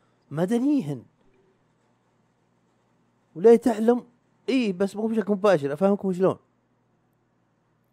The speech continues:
حرفيًا لو أكتب لكم أحلامي الحين، قسم بأت الله أن تلقاه مثلًا مستوحى من Resident Evil يمكن.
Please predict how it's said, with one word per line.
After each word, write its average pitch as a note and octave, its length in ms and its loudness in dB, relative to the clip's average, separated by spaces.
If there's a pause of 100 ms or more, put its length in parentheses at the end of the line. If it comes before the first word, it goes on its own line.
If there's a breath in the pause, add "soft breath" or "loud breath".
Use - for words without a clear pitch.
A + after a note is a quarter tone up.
(160)
حرفيًا G#3 340 -4
لو G3 180 0
أكتب G3 260 -6
لكم F#3+ 180 -6
أحلامي F3+ 380 0
الحين، F3+ 300 -4 (140)
قسم D#3 300 -6
بأت C#3 220 -4
الله C#3+ 280 0
أن C#3 200 -6
تلقاه C#3+ 260 -2
مثلًا C#3 340 -4 (440 soft breath)
مستوحى D3+ 500 0
من D3 340 -8
Resident C3+ 440 -8
Evil G#2+ 280 -8
يمكن. F#2+ 380 -18